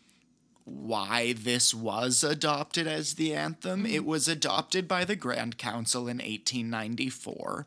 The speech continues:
Speaker 2: Well, it's a pretty old one then.
Speaker 1: Yeah.
Speaker 2: Cool.
Speaker 1: Um, but just 'cause they, they
Speaker 2: Yeah.
Speaker 1: liked it,
Speaker 2: Okay.
Speaker 1: it, it doesn't have the official lyrics. Like, it was just the melody
Speaker 2: Right.
Speaker 1: when they adopted it. And then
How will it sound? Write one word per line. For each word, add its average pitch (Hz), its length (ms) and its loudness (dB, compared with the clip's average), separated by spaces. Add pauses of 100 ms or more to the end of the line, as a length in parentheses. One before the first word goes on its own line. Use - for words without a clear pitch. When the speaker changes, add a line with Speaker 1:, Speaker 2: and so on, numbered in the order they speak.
Speaker 2:
Well, 220 80 -14
it's - 80 -8
a 208 40 -10
pretty 262 220 -8
old 220 220 -10
one 175 160 -8
then. 147 240 -12 (100)
Speaker 1:
Yeah. - 280 2 (320)
Speaker 2:
Cool. 302 160 -10 (160)
Speaker 1:
Um, 120 640 2 (800)
but 156 180 2
just 147 420 2 (640)
'cause 175 640 2
they, 143 260 4
they 135 340 2
Speaker 2:
Yeah. 127 80 -2
Speaker 1:
liked 127 680 2
it, 196 400 2
Speaker 2:
Okay. - 140 2
Speaker 1:
it, 359 220 2
it 196 180 2
doesn't 170 360 4
have 151 520 2
the 117 160 0
official 117 520 -4
lyrics. - 640 -4
Like, 139 400 -2
it 147 160 -2
was 135 220 2
just 123 500 0
the 123 60 -4
melody 123 680 -2
Speaker 2:
Right. 214 380 -4
Speaker 1:
when 131 160 0
they 117 160 0
adopted - 580 -4
it. 60 200 -4 (580)
And 143 200 2
then 131 300 0